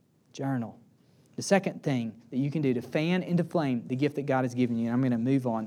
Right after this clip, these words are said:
community. When we come to missional community time, when we come to our coffee groups, I'm convinced, listen, not in a legalistic way. Please don't hear me saying this in a legalistic way. I was reminded this week, just coming to my coffee, it's not another thing on your schedule.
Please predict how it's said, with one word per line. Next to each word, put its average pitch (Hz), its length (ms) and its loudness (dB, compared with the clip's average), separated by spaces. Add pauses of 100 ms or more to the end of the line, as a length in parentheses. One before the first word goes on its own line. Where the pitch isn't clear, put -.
community. 127 500 0 (640)
When 180 240 6
we 277 220 10
come 240 320 10
to 226 80 12
missional 208 440 8
community 160 460 4
time, 131 220 -2
when 151 100 -2
we 220 140 4
come 220 300 0
to 220 100 6
our 208 100 6
coffee 175 400 -2
groups, 131 320 -2
I'm 214 220 0
convinced, 196 340 2 (220)
listen, 220 340 6 (140)
not 214 340 6
in 247 80 12
a 220 60 12
legalistic 165 500 8
way. 131 160 2
Please 190 240 2
don't 190 160 2
hear 180 160 0
me 175 240 0
saying 180 240 -2
this 170 140 -2
in 175 80 0
a - 20 2
legalistic 170 540 4
way. 151 220 2 (220)
I 180 100 6
was 214 120 8
reminded 190 460 6
this 208 120 0
week, 185 140 4
just 143 160 -6
coming 220 220 6
to 220 80 6
my 220 120 6
coffee, 190 440 0
it's 226 140 4
not 302 300 10
another 311 360 10
thing 294 260 10
on 285 80 10
your 277 120 10
schedule. 262 680 8